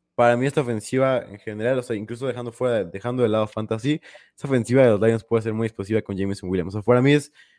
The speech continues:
el mejor wide receiver de la clase, si no es que el segundo mejor wide receiver de la clase, que obviamente se lesionó y todo esto y es difícil volver bien de un A C L, pero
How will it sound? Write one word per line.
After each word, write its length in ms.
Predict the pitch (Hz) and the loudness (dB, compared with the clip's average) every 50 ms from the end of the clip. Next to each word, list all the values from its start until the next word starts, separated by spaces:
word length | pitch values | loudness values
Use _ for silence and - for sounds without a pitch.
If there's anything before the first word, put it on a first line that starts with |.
| _ _ _ _ _ _ _ _ _ _ _ _ _ | _ _ _ _ _ _ _ _ _ _ _ _ _
el 160 | - 143 160 | 4 4 4
mejor 220 | 156 151 135 143 143 | 6 4 2 2 4
wide 160 | 139 139 135 | 4 4 4
receiver 280 | 117 117 - 123 123 117 | 4 2 2 2 2 2
de 80 | 113 | 2
la 80 | 104 98 | 2 2
clase, 380 | - 113 120 120 147 170 208 _ | 0 0 0 0 -2 -6 -8 _
si 140 | _ - - | _ -8 -6
no 80 | 113 117 | -4 -4
es 80 | 113 - | -4 -4
que 80 | - | -6
el 60 | 120 - | -8 -6
segundo 200 | 117 110 120 120 | -6 -6 -4 -4
mejor 220 | 107 104 101 110 | -6 -6 -6 -4
wide 140 | 110 110 110 | -2 -2 -2
receiver 260 | 95 - - 104 104 101 | -2 -2 -2 -2 0 0
de 60 | 98 | 0
la 80 | 90 | -2
clase, 360 | - - 101 110 107 139 147 - - - - - _ _ _ | 0 0 0 0 2 0 0 0 -4 -12 -20 -20 _ _ _
que 260 | - 120 120 117 113 | 0 2 4 6 6
obviamente 300 | 117 120 127 123 120 113 | 6 6 4 2 0 -4
se 100 | - - | -6 -6
lesionó 280 | 104 98 98 110 107 113 | -6 -6 -4 -4 -2 -2
y 60 | 117 | -2
todo 260 | 117 - 113 110 110 | 0 2 2 4 4
esto 180 | 113 110 - 117 | 2 0 0 -2
y 280 | 110 104 95 92 95 98 | -4 -2 -2 -2 -2 -2
es 180 | 104 101 95 | -4 -4 -8
difícil 400 | 95 92 101 110 104 107 120 113 | -14 -14 -12 -12 -10 -8 -8 -6
volver 280 | 98 101 101 104 104 104 | -4 -2 -2 -2 -2 -2
bien 200 | 101 107 107 104 | -2 -2 -4 -4
de 80 | 101 104 | -4 -6
un 160 | 104 104 104 | -4 -4 -4
A 80 | 104 104 | -6 -6
C 200 | - - - 98 104 | -6 -4 -2 0 0
L, 100 | 120 131 - | 0 -2 -2
pero 240 | - 98 95 90 | -2 0 0 -2